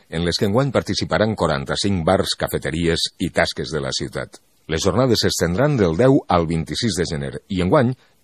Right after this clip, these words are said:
el concurs tindrà un premi per votació popular a través de la xarxa social Facebook. El pinxo que més m'agrada assume es farà acreedor al guardó de millor pinxo per votació popular.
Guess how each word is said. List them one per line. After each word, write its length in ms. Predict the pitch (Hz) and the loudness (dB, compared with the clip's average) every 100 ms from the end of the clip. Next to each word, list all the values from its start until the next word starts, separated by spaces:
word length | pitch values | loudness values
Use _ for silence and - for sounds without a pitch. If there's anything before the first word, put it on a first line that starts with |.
| 80 | -6
el 80 | 67 | -4
concurs 380 | 76 110 110 - | -4 0 0 0
tindrà 240 | 78 90 | 2 4
un 140 | 87 73 | 2 2
premi 300 | 87 87 82 | 2 2 0
per 140 | 71 | -4
votació 380 | 69 - - 92 | -4 -4 0 0
popular 380 | 71 67 69 65 62 - _ _ | 0 -6 -6 -8 -8 -18 _ _
a 80 | - | -8
través 300 | 87 156 139 | -2 -2 0
de 60 | 104 | 0
la 80 | 82 | 0
xarxa 320 | 139 123 127 | 0 0 -2
social 480 | - 80 - 85 71 - | 0 0 2 2 0 -4
Facebook. 500 | 69 - 69 60 - _ - | -6 -6 -8 -10 -18 _ -2
El 140 | 85 | 0
pinxo 380 | - 160 151 147 | 2 2 2 -2
que 160 | - 85 | 0 -2
més 320 | 78 104 - | 2 2 2
m'agrada 560 | 82 71 71 98 87 67 | 0 0 2 4 4 2
assume 380 | 69 120 117 123 - _ - - | 0 2 2 0 -6 _ -12 -8
es 80 | - | -2
farà 220 | 101 147 | 2 2
acreedor 400 | 117 104 85 110 | 0 0 2 2
al 120 | 110 | 2
guardó 320 | 85 76 87 107 | 2 0 2 2
de 80 | 80 | 2
millor 280 | 76 110 - | 0 0 0
pinxo 320 | 139 147 139 | 0 0 0
per 140 | 110 80 | 0 -2
votació 460 | 80 76 - 107 | -2 -2 0 0
popular. 400 | 76 69 73 62 | 0 -6 -6 -6